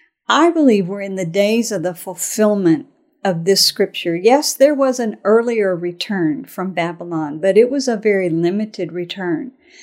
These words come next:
Compared to what we have seen in the last one hundred and fifty years, we have seen a return from over a hundred and fifty nations around the world.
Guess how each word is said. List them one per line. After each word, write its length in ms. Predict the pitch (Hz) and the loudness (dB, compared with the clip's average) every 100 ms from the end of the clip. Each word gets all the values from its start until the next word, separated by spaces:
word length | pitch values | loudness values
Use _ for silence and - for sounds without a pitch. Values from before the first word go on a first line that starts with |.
| - _ | -20 _
Compared 520 | 247 196 - 254 311 | 0 2 6 4 4
to 80 | 285 | 0
what 240 | 214 185 180 | 0 0 2
we 200 | 214 285 | 0 0
have 120 | 285 | 0
seen 640 | - 214 185 170 170 170 - _ _ | -2 0 -2 -2 -4 -8 -20 _ _
in 180 | 208 185 | 0 0
the 80 | 175 | 2
last 380 | 196 190 - | 2 2 -2
one 260 | 180 202 226 | -6 -2 -2
hundred 400 | 220 226 226 214 | 0 -4 -2 -4
and 180 | 175 175 | -6 -2
fifty 340 | 214 214 226 | -4 -4 -8
years, 440 | 196 180 170 170 208 | -2 0 -2 -4 0
we 140 | 247 | 2
have 120 | 294 | 2
seen 600 | - - 220 214 208 - - | 0 0 0 -2 -2 -8 -8
a 120 | 180 | -4
return 580 | 165 170 170 - 190 190 | -4 -4 -8 -6 -6 -6
from 240 | - 165 165 | -4 -4 0
over 320 | 180 180 - | -2 -2 -10
a 180 | - 165 | -8 -12
hundred 580 | - 208 214 220 247 | -10 -4 -2 0 0
and 220 | 180 160 165 | 0 -6 -6
fifty 480 | - 214 - 226 | -2 -2 -2 -2
nations 760 | 202 190 180 - 165 143 - - _ - - - | 0 0 -4 -6 -8 -8 -10 -16 _ -20 -20 0
around 720 | 175 165 160 180 175 180 185 | 0 0 -2 0 0 -2 -4
the 100 | 185 | -4
world. 840 | 156 160 175 190 196 - - - | -6 -6 -4 -2 -2 -4 -10 -18